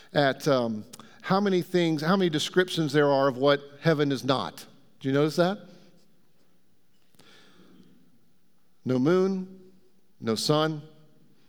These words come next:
no pain, no sorrow, no temple, no death,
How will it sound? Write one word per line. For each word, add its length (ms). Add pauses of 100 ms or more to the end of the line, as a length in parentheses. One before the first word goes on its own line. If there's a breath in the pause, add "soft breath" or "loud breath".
(240)
no 160
pain, 480 (1120 soft breath)
no 120
sorrow, 580 (1800 soft breath)
no 140
temple, 480 (3000)
no 140
death, 540